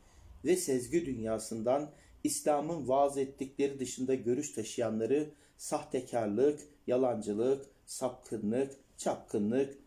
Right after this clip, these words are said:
vesaire yapmakla itham ediyor. Bu vaaz edilenler cahil mollaların yorumuyla aldığı hal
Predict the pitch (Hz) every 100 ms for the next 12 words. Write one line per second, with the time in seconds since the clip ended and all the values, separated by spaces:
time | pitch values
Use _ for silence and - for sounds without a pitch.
0 | - 156 - 131 120 131 120 117 - 131
1 | 127 131 131 - 113 - 117 113 101 113
2 | 104 - - - _ - - - - 240
3 | 220 196 220 196 160 135 127 123 147 196
4 | - - - 120 147 147 180 160 139 135
5 | 139 135 147 156 135 127 135 156 131 127
6 | - 120 127 127 147 147 147 151 202